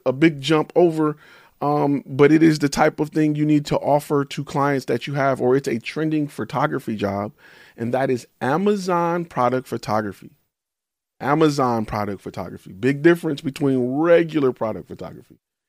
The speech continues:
Amazon product photography is different because Amazon have requirements that are different than regular. I don't care about having your candles in the sand off a beach somewhere. Nobody cares. Amazon want a clean white background.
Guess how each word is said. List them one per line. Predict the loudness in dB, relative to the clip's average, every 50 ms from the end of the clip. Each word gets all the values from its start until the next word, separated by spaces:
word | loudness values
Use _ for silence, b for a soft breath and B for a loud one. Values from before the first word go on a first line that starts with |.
| _ _ _ _ _ -2
Amazon | 2 2 4 4 2 2 2 2 2 2 2 0
product | 0 0 0 2 2 0 -2
photography | -4 -6 -6 -2 -2 -2 -2 -2 -6 -8 -8 -10 -10
is | -6 -8 -8 -10 -10
different | -10 -2 -2 -2 -2 -2 -6 -14 -14 -14 _ _ _ _ _ _ _ _ _ -14 -14
because | -8 -8 -10 -10 -6 -2
Amazon | -2 0 2 0 0 0 0 0 0 0 0 -2
have | -2 -4 -4 -2 -4
requirements | -6 -6 -4 -2 2 2 2 2 2 0 -4 -6 -8 -6
that | -6 -4 -2
are | -2 -4
different | -4 -2 -2 -2 -2 0 -4 -4 -4 -2
than | -2 -2 -2 0 2
regular. | 4 4 4 4 2 0 0 0 -2
I | -2
don't | -2 -2 -4
care | -2 2 2 4 4 4
about | 2 2 0 -2 -2 -2 0
having | 2 2 2 2 2 2 2
your | 2 0 -2
candles | -2 -2 0 2 2 2 2 0 -2 0 0
in | -2 -2
the | -2
sand | -2 -4 -4 -2 -2 0 0 0 -2 -2 -4 -6 B B B B B B
off | -2 -2 -2 0 -2
a | -6
beach | -4 -2 -2 -2 -2 -4
somewhere. | -4 -4 -4 0 2 2 4 4 2 2 0
Nobody | -2 0 2 2 2 2 4 2 2 2 0
cares. | -2 0 0 2 2 0 -2 -6 -12 b b b b b b -8 -4
Amazon | -2 0 2 2 2 2 2 2 4 4 4 4 2 2
want | 2 2 0 0 -2
a | -4 -4 -4
clean | -4 -4 -2 -2 0 0 0 0 0 0 2
white | 2 2 2 0 -2 _ -2
background. | -2 -2 -2 -4 _ -6 -6 -4 -4 -6 -8 -12